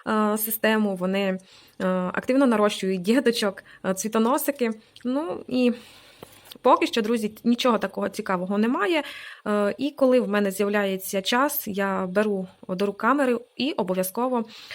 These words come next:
вам про це знімаю відео. Дивіться, друзі, е, ще хочу, е, планую пересадку ось цієї, е, орхідейки. Це орхідейка Фронтера, це мама з двома діточками.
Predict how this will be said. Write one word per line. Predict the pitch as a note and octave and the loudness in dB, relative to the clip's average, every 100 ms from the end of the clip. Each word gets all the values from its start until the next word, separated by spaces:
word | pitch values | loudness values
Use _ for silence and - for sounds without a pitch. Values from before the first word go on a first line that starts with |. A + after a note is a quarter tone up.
| - | -8
вам | F#3 G#3 A#3+ | 0 2 2
про | F#3+ | -4
це | - G3 G#3+ G#3+ - - | -4 -2 -2 -6 -18 -14
знімаю | - G3 F#3+ G3+ G3+ | -6 -2 0 0 0
відео. | - F#3 G3 E3+ D3+ - _ _ _ _ _ - | -4 -6 -4 -4 -6 -10 _ _ _ _ _ -8
Дивіться, | G#3 A#3+ A#3+ G3 | -2 0 0 -2
друзі, | G3 F#3 F3+ - - G#3 | -2 -2 -4 -6 -8 -2
е, | G3+ | 0
ще | - | 0
хочу, | B3 A#3 - F#3+ F3+ - - - - | 0 0 0 -2 -6 -10 -20 -12 -6
е, | F#3+ | -2
планую | A3 A#3+ G#3+ E3+ E3+ - | 2 4 4 0 -6 -2
пересадку | G#3 G#3 G#3 E3+ - - | -2 0 -2 -4 -4 -4
ось | G3+ G3+ | -2 -4
цієї, | A3 G#3+ G3+ F3+ E3 | -4 0 2 2 -4
е, | - - - - - | -8 -20 -18 -18 -6
орхідейки. | G3 F#3 G#3 G#3 A3 B3+ D#4+ C#4+ | -2 -2 -2 -2 0 0 0 -2
Це | C#4 - G#3+ G3 F#3 G3 | -4 0 2 2 0 -4
орхідейка | G3+ - G3+ F#3 F#3 | -6 -2 2 2 0
Фронтера, | F3+ A3 A#3 C#4 F4 E4+ E4 - - | -2 -2 0 2 2 0 -4 -12 -2
це | A3+ | 0
мама | A3 F#3+ | 2 2
з | F#3 | 0
двома | G3 G#3+ | 0 0
діточками. | A3 F3 - - C#4 | 2 0 0 -4 -2